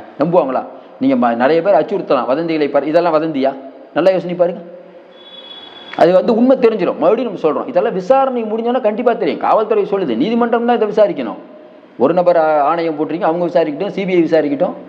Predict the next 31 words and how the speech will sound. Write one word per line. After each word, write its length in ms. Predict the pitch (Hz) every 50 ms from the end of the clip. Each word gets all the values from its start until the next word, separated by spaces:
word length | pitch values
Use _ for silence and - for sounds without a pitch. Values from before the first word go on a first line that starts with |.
| - - - - - - - -
இப்ப 220 | - 147 131 139
ஜெ-, 600 | 139 139 135 135 131 131 123 123 123 123 123 123 120
விஜய் 240 | 127 - 196 208
தரப்பு 240 | - 202 185 165 165
சொல்றாங்கல்ல, 400 | 151 175 170 160 160 160 170 175
சி 200 | 165 - 196 208
பி 80 | 185 190
ஐ 80 | 180
விசாரணை 380 | 170 156 165 170 160 156 160 156
வேணுங்கிறாங்கல்ல, 680 | 156 165 175 180 175 165 165 160 156 156 170 180 196 185 - - -
சி 200 | - - 214 233
பி 80 | 196 214
ஐ 60 | 208
கிட்ட 160 | 190 170 190
கொடுங்க, 340 | 160 170 175 175 185 226 269 - - - - -
அவங்க 320 | - 147 165 170 170 180 185
என்ன, 240 | 180 175 170 165
என்ன 200 | 160 165 180 185
சொ-, 220 | 175 175 170 165 165
என்ன 160 | 160 170 185
சொல்றாங்களோ 520 | 175 175 165 156 165 160 160 175 170 156
ஒத்துக்குவோம். 360 | 147 175 165 156 165 202 226 - - - - - - - - - - -
அதையும் 460 | - - 107 110 135 165 214 220 175
தாண்டி 720 | - - 143 135 127 117 117 120 127 139 143 139 - - - - - - - - - -
இந்த 140 | 123 120 110
விழா 400 | 110 127 156 196 220 247 269 269
எலும்புகள் 540 | 247 226 214 202 202 190 175 160 165 151
உடைக்கப்பட்டு 840 | 127 123 143 151 170 - - 165 - - 135 120 - - 180 214 220 - - - - - - - - -
பத்து 280 | - 170 170 - 175 147
பேர் 160 | 156 170 147
இறந்திருக்காங்க. 720 | 131 123 131 131 127 117 113 104 104 104 110 113 104 95